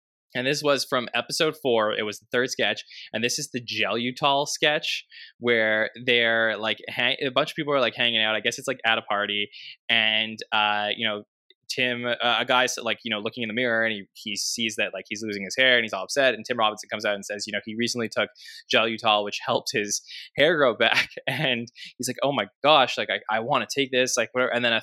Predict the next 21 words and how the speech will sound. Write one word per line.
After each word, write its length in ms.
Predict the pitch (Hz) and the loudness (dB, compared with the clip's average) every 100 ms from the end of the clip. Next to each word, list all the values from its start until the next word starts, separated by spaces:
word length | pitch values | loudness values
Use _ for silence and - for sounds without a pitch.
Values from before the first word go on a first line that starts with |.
| - | 0
third 240 | 135 143 151 | 4 4 4
guy 200 | 120 107 | 4 2
shows 240 | - 113 | 0 -2
up. 120 | 107 120 | -2 -2
He's 120 | 123 | -4
like, 100 | 107 | -4
"Are 80 | 107 | -2
you 80 | 135 | 2
guys 160 | 370 | 2
talking 300 | - 156 165 | 4 2 2
about 160 | 143 101 | 0 -2
Gelutol?" 640 | - 107 143 170 190 202 208 - - | -4 -6 -4 2 4 4 2 -4 -2
And 80 | 147 | -2
he's 80 | |
like, 100 | - - _ | -2 -12 _
"No, 180 | 160 240 180 _ _ _ _ - | 2 2 0 _ _ _ _ 2
we're 100 | 160 | 6
not 200 | 208 190 | 6 6
talking 400 | 185 180 175 147 | 8 6 4 -4
about 180 | 156 | -2
Gelutol." 520 | 131 127 120 135 95 | 0 0 0 0 0